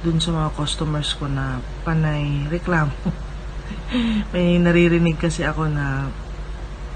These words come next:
nare-reklamo si customer kasi mura daw yung paninda ko. Kaya lang ang problema, palagi akong nagko-close.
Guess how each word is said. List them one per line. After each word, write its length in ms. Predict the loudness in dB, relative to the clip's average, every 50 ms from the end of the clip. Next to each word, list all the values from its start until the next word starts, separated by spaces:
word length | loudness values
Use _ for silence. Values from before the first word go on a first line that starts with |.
| -8 -10 -10 -10 -10 -8 -6 -2 0
nare-reklamo 640 | 2 4 4 4 4 2 2 2 0 2 2 2 0
si 160 | 0 -2 -2
customer 640 | -2 -2 -4 -4 -4 -4 -4 -2 -2 -2 -2 -2 -2
kasi 400 | -4 -4 -2 -2 -2 -2 -2 -4 -4 -8 -8 -8 -8 -8 -8 -8 -8 -8 -8 -4
mura 400 | 0 6 8 8 8 8 6 6
daw 80 | 6 4
yung 240 | 4 4 2 2 2
paninda 400 | 2 2 4 4 4 2 2 0 0
ko. 400 | -2 -4 -4 -2 -2 -2 -4 -4 -6 -6 -8 -8 -8 -8 -8 -8 -8 -8 -8 -8 -8 -8 -8 -8 -8 -8 -8 -6 -2
Kaya 240 | 0 2 4 4 4
lang 160 | 4 2 2
ang 80 | 0 0
problema, 480 | 0 0 0 0 2 2 2 2 0 0 0
palagi 320 | 0 0 0 0 0 0
akong 320 | -2 -2 -2 -2 -2 -2 -2
nagko-close. 800 | -4 -6 -6 -6 -4 -4 -4 -4 -4 -6 -6 -6 -6 -6 -6